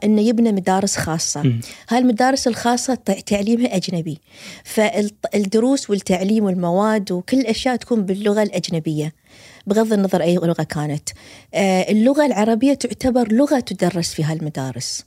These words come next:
Speaker 2: أوكي.
Speaker 1: تمام؟ فهذا الشيء كان لعب دور كبير في، آه، عدم ممارسة اللغة العربية عند الجيل الجديد. هذا أول سبب.
Speaker 2: أوكي.
Speaker 1: حلو؟ آه، صب في هذا الموضوع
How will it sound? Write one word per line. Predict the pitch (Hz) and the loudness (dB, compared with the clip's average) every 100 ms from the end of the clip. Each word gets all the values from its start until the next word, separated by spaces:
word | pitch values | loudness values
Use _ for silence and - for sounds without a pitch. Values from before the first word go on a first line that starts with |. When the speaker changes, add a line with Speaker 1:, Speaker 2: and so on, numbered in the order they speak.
| _ | _
Speaker 2:
أوكي. | 165 - 120 - | -2 -2 -4 -10
Speaker 1:
تمام؟ | - 175 330 - - - - | -6 -4 -4 -6 -16 -18 -18
فهذا | - 226 240 349 370 | -2 0 2 2 2
الشيء | 330 - 349 | 0 0 0
كان | - 294 311 311 | 2 2 2 0
لعب | 214 226 254 233 | 0 2 2 0
دور | 202 254 262 | 2 2 2
كبير | 247 - 233 277 370 - | -2 -4 0 2 2 0
في، | - 240 247 - - | 0 0 0 -6 -4
آه، | 202 190 185 185 196 - - - | 0 0 0 -2 -4 -12 -16 -6
عدم | - 240 294 | -2 2 2
ممارسة | 240 208 202 220 240 254 - | 2 2 2 0 0 -2 -2
اللغة | 208 226 233 | -2 0 0
العربية | 196 190 196 240 240 | 0 -2 0 0 0
عند | 196 180 | 0 -2
الجيل | 185 180 190 | -4 -2 -2
الجديد. | 175 165 151 156 - - _ _ _ - | -2 -4 -8 -10 -12 -20 _ _ _ -2
هذا | 233 | 0
أول | 208 175 175 | 2 0 0
سبب. | - - 160 165 | -4 -4 -6 -4
Speaker 2:
أوكي. | 139 | 2
Speaker 1:
حلو؟ | 202 359 - - - - - - - | 2 2 -2 -14 -14 -16 -20 -10 0
آه، | 226 220 208 208 | 2 2 0 -4
صب | - - - 359 359 | -6 -4 0 0 0
في | 311 | 0
هذا | 277 302 320 | 2 4 4
الموضوع | 269 247 254 240 330 | 4 4 4 4 2